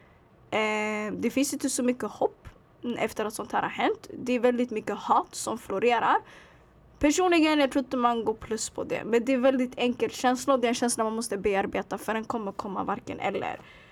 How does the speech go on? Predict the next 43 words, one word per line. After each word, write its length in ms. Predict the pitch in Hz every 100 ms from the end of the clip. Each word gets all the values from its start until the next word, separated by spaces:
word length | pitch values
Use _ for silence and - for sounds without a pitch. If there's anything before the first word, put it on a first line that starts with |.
| - -
Ehm, 420 | - 240 233 226 -
och 160 | 240
jag 120 | 247 262
älskar 280 | 285 -
att 140 | 226 -
det 100 | 220
min 160 | 226
religion 400 | 220 220 247 233
lär 180 | 233 262
mig 180 | 226 214
är 240 | 202 214 220
att 100 | -
försöka 400 | - 240 240 220
hitta 260 | 226 -
inre 340 | - 262 262 247
frid 320 | - 220 -
och 120 | -
hopp. 220 | - - - - - - - - -
I 80 |
slutet 260 | 247 370 311
av 60 | 277
dagen, 520 | 294 254 247 226 202
det 140 | 262
som 160 | 277 262
händer, 460 | 269 269 233 262 -
tyvärr, 480 | - 240 240 240 233
det 160 | - 214
händer 280 | 233 214 190
för 140 | -
en 60 | 135
anledning. 560 | 190 202 190 123 117
Varken 320 | 214 240 214 202
det 60 |
är 40 | 202
positivt 500 | 208 202 196 - 202
eller 120 | 202
negativt. 580 | 208 175 - 240 370 - - -
Men 160 | 226 233
man 160 | 233
får 140 | 226 226
försöka 380 | 254 262 247 262
ta 280 | 330 330
det 200 | 302 320